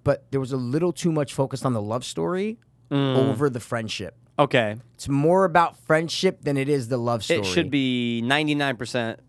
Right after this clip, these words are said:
Speaker 2: friendship.
Speaker 1: Eighty twenty, I'll give
Speaker 2: Okay,
Speaker 1: you. I'll
Speaker 2: got
Speaker 1: give
Speaker 2: it.
Speaker 1: you
Speaker 2: Yep.
Speaker 1: eighty twenty.
Speaker 2: Yeah.
Speaker 1: This was about sixty forty in
Speaker 2: Yeah.
Speaker 1: favor of the love story is
Speaker 2: Mad
Speaker 1: what I'm
Speaker 2: love.
Speaker 1: trying to say.
Speaker 2: Mad love.
Speaker 1: Mad,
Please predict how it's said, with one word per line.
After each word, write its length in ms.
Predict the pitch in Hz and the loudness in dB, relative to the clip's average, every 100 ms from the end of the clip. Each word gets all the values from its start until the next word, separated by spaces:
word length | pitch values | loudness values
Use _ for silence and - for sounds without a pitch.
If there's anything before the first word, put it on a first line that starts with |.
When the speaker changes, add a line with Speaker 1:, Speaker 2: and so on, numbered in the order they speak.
| _ _ | _ _
Speaker 2:
friendship. 400 | - 107 104 85 - | -4 -4 -4 -10 -2
Speaker 1:
Eighty 380 | 165 190 202 202 | 2 2 2 -2
twenty, 460 | - - 160 135 120 | -2 0 2 2 -2
I'll 100 | 104 | -2
give 120 | 143 | 0
Speaker 2:
Okay, 240 | 131 107 | 0 0
Speaker 1:
you. 80 | 101 | -2
I'll 80 | 127 | 2
Speaker 2:
got 80 | 123 | 2
Speaker 1:
give 120 | 180 | 2
Speaker 2:
it. 120 | 170 - | 0 2
Speaker 1:
you 60 | |
Speaker 2:
Yep. 80 | 131 | 2
Speaker 1:
eighty 140 | 170 | 2
twenty. 360 | 156 - 156 120 | -2 0 0 0
Speaker 2:
Yeah. 120 | 113 - - - | -2 -6 -16 -8
Speaker 1:
This 320 | 113 175 165 | 0 2 2
was 640 | 156 151 143 131 127 120 110 | 2 2 4 2 -2 -4 -4
about 280 | 117 120 | -4 -4
sixty 400 | - - 127 - | -4 -6 -6 -6
forty 380 | 117 131 127 113 | -4 0 0 -2
in 100 | 104 | -4
Speaker 2:
Yeah. 80 | 110 | 0
Speaker 1:
favor 240 | 127 120 113 | 0 0 -2
of 100 | 101 | -4
the 80 | |
love 200 | 98 101 | -6 -8
story 360 | - - 80 80 | -10 -12 -12 -8
is 60 | 123 | -2
Speaker 2:
Mad 260 | 139 127 | 0 0
Speaker 1:
what 100 | 110 | -2
I'm 60 | 101 | -2
Speaker 2:
love. 120 | 98 | -4
Speaker 1:
trying 100 | 92 | -8
to 60 | - | -12
say. 120 | - | -8
Speaker 2:
Mad 300 | 277 302 180 | -2 0 2
love. 180 | 240 269 | 2 2
Speaker 1:
Mad, 440 | 285 262 247 220 | 4 4 2 0